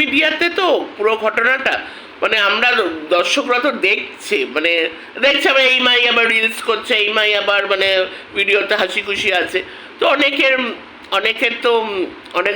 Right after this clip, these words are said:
রকম কোশ্চেন জাগবেই। তাই জন্য আমার মনে হয় অনেক ব্যাপারেই মাকে সুন্দরভাবে, স্পষ্টভাবে, ক্লিয়ারলি যদি আরও মানে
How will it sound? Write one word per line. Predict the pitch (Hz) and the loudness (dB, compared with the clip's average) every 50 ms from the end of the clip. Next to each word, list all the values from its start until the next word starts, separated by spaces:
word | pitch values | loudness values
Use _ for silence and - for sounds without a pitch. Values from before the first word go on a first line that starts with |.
| 208 | 0
রকম | 196 190 208 202 202 196 | 0 0 -2 -4 0 0
কোশ্চেন | 175 180 175 - - 202 180 175 165 156 | 0 0 0 -2 -2 0 0 0 0 0
জাগবেই। | 143 135 135 139 - - - 127 117 - - - - - - - | 0 0 0 -4 -8 -6 -6 -6 -6 -8 -14 -18 -18 -18 -12 -2
তাই | - 302 349 | 0 2 2
জন্য | 381 381 - 208 - | 2 2 2 2 2
আমার | 269 294 349 349 330 311 | 2 4 2 4 4 4
মনে | 339 339 320 - 311 | 4 4 4 4 4
হয় | 330 339 330 294 226 | 4 4 4 2 2
অনেক | 220 240 254 262 277 247 208 185 | 2 0 0 0 0 0 0 0
ব্যাপারেই | 180 - - - 214 214 233 247 233 220 185 165 | 0 0 2 0 2 2 2 2 0 0 0 2
মাকে | 165 175 - - - 208 190 185 185 - - - - - - - - - | 2 0 0 -2 0 0 0 0 0 -2 -8 -14 -18 -20 -18 -10 -4 -2
সুন্দরভাবে, | - 208 208 214 214 247 247 233 233 262 240 - - 202 196 - | -2 -2 -2 2 2 2 2 4 2 0 -2 0 0 -2 -2 -2
স্পষ্টভাবে, | - 165 170 180 - - - 220 214 226 185 190 185 185 - | -2 -2 -2 0 -2 -2 -2 0 0 0 2 0 -2 -2 -2
ক্লিয়ারলি | 196 190 190 196 196 196 208 208 214 202 190 | -2 0 2 2 2 0 0 -2 -2 0 0
যদি | 190 185 196 196 196 196 - - - - - - - - 165 | 0 0 0 -2 -2 -4 -8 -10 -16 -16 -18 -14 -4 0 2
আরও | 185 208 226 240 240 226 - | 4 4 6 4 4 2 2
মানে | 214 202 208 | 0 2 2